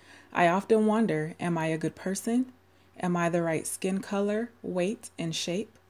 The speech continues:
Do I have a great personality? Am I likable? Am I relatable? Then come the questions about my occupation.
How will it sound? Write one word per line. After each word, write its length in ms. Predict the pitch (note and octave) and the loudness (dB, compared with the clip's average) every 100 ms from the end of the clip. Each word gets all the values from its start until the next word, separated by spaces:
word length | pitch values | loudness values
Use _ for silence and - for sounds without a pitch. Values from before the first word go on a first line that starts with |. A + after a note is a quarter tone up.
| _ _ _ _ | _ _ _ _
Do 160 | G#3 F3 | 2 4
I 60 | |
have 200 | E3+ E3+ | 4 2
a 40 | E3+ | 2
great 260 | E3+ - | 0 -2
personality? 800 | F#3 E3+ D#3+ D#3+ F3+ A3 A#3 B3 - _ _ _ _ _ - | -2 -4 -2 -2 -2 0 -2 -2 -8 _ _ _ _ _ 2
Am 180 | B3 | 4
I 80 | G3+ | 6
likable? 600 | E3 E3+ F#3 A#3+ C#4 C#4+ - _ _ _ _ _ - - | 6 4 2 0 0 -2 -6 _ _ _ _ _ -8 2
Am 120 | A3 | 4
I 40 | |
relatable? 720 | G#3+ G#3+ A3+ B3+ - - F#3 - _ _ _ _ _ _ | 6 6 6 2 0 -2 -4 -8 _ _ _ _ _ _
Then 320 | F3+ G3 C4+ | -2 2 2
come 360 | D4+ - G3 F#3 | 2 0 0 0
the 60 | F3 | -2
questions 520 | - F#3 - F3+ F3 | -2 -4 -2 -2 -2
about 320 | E3+ E3 D#3+ | -2 -2 0
my 180 | D#3+ - | -2 -2
occupation. 840 | - D3+ - - E3 - - - | -6 -8 -12 -8 -6 -6 -8 -10